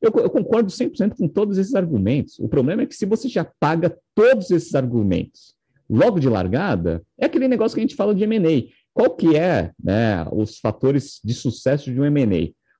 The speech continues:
O quanto que você gera de sinergia futura versus o quanto que você investe pra ter um negócio. Se você investe muito, né, ou seja, você já paga todas as sinergias logo de largada,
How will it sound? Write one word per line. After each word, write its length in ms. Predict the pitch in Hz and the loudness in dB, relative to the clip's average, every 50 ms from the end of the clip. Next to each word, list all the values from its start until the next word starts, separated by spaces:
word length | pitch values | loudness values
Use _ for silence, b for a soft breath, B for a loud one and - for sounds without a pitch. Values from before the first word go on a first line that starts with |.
| - 139 | -4 -4
O 60 | - | -4
quanto 420 | - - - 214 262 - - 294 | -4 0 2 4 4 4 2 -2
que 100 | - - | -2 0
você 320 | 143 135 131 - - 127 117 | 0 -2 -2 0 0 0 0
gera 540 | 95 90 90 90 107 113 147 165 180 - - 104 | 0 -2 -4 -2 -2 -2 0 -2 -4 -4 -6 -12
de 80 | 104 | -14
sinergia 680 | - - - 113 110 101 95 90 87 - 92 90 98 104 | -12 -6 -2 0 0 0 0 -2 -4 -4 -4 -2 -2 -2
futura 680 | - - 180 175 - - 170 180 208 233 254 247 - - | -2 -4 -6 -4 -2 0 0 2 2 2 0 0 -2 -2
versus 400 | 117 139 156 196 220 - 320 311 | -2 -2 -2 -2 -4 -6 -4 -4
o 80 | - | -4
quanto 300 | - - - 233 233 - | -2 0 0 0 0 0
que 40 | - | -6
você 220 | - 359 - 339 339 | -6 -6 -4 -4 -4
investe 480 | 370 302 240 233 160 170 180 - - | -4 -2 0 0 0 0 0 -4 -4
pra 140 | - 285 277 | -4 -4 -4
ter 100 | - - | -2 -4
um 60 | - | -4
negócio. 500 | - 214 202 185 165 160 151 143 - - _ B B B B B B | -2 -2 0 2 2 2 0 -2 -4 -14 _ B B B B B B
Se 120 | - 247 | -4 0
você 220 | 240 269 233 - 233 | 0 2 2 2 2
investe 380 | 202 156 170 170 - - - | 2 4 2 0 0 0 0
muito, 520 | 165 143 127 135 160 160 135 - - - _ _ _ _ _ _ _ _ - | 2 4 4 6 6 6 4 2 0 -8 _ _ _ _ _ _ _ _ -2
né, 300 | 90 101 120 - - - _ - | 0 0 0 0 -2 -6 _ 0
ou 80 | 131 135 | 0 2
seja, 320 | - 143 120 95 82 - - _ - | 2 2 2 2 0 -2 -8 _ -4
você 220 | - 120 120 - 151 | -2 -2 0 0 0
já 160 | 139 170 147 | 0 0 -2
paga 400 | - - _ - 180 214 208 208 | -4 -8 _ -2 -2 0 0 -4
todas 400 | - _ - 247 277 277 311 302 | -6 _ 2 2 2 2 2 0
as 100 | 254 247 | 0 0
sinergias 480 | - 208 175 165 131 110 101 110 113 107 | 0 -2 0 2 2 2 2 2 2 2
logo 220 | 135 180 190 170 | 2 2 2 2
de 80 | 151 139 | 2 2
largada, 640 | 120 104 101 98 170 208 214 160 104 87 87 82 | 2 0 0 0 0 -2 0 0 0 -2 -2 -4